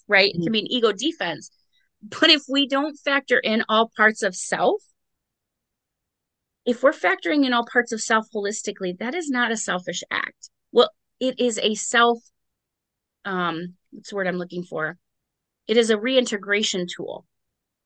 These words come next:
Speaker 1: Okay. So people may call you selfish
Speaker 2: Mm-hmm.
Speaker 1: for taking care of your own needs. Are they taking care of their own?
Speaker 2: Mm-hmm.
Speaker 1: Okay. Right. Mind your own business, first of all.
Speaker 2: Right.
Speaker 1: But second of all,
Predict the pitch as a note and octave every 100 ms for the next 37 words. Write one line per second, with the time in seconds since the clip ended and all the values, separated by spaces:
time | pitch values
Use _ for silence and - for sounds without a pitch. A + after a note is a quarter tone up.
0 | - F#3+ G3 G3 - - - B3 - C4+
1 | C#4+ - A3+ A3+ G#3+ - D4 - C4 F#3
2 | - - - - - _ _ - F3+ E3+
3 | A#3 A3+ A3+ G#3+ G3 G3+ F3+ F#3 E3+ D#3+
4 | D#3 D#3+ A3 - - _ _ _ _ _
5 | _ _ _ _ _ _ _ _ _ _
6 | _ _ _ _ - - - _ _ -
7 | G#3 A3+ B3 A#3+ A3+ A#3 G#3 F#3 F3 F3+
8 | B3+ - _ _ _ - F3+ F3+ F3 D3+
9 | F3 E3 _ _ C4+ C4+ D#4 G#3+ A3+ B3
10 | D4+ _ A#3+ C4+ C4+ C4 B3 A3+ F#3 -
11 | - B3+ - - E3 B3+ - _ - F3+
12 | E3+ E3+ - - F#4 G4 G#4+ D4 A3+ A3
13 | G#3+ -